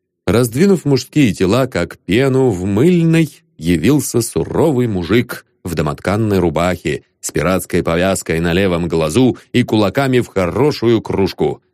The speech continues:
Недобро оглядев полуголую толпу целым оком, он серьезно вопросил:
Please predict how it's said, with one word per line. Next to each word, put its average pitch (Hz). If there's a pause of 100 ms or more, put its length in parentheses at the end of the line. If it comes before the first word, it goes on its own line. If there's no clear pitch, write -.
(580)
Недобро 185
оглядев 151
полуголую 139
толпу 113
целым 104
оком, 175 (240)
он 131
серьезно 127
вопросил: 95